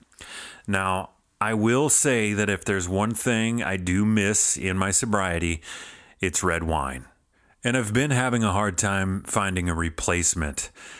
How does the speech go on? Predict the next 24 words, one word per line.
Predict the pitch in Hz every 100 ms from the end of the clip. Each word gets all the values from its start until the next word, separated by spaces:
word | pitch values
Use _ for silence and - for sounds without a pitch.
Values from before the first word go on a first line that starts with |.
| -
And | 98 87
to |
be | 95 117
quite | 104 104 92
honest, | 95 92 82 - - 92
the | 95 90
search | - - 113 - - -
for | - 117 107
a |
good | 92 107 98
non-alcoholic | 101 98 92 90 87 85 92 80
wine | 85 92 85 82 82
can | 87
be | 80 80
expensive, | 76 - 127 135 - 87 90 - - - - -
especially | 107 - 135 - 135
if | 113
you | 120
don't | 107 -
find | 110 101
something | 117 104 107
that | 107 107
you | 107
like. | 87 92 107 -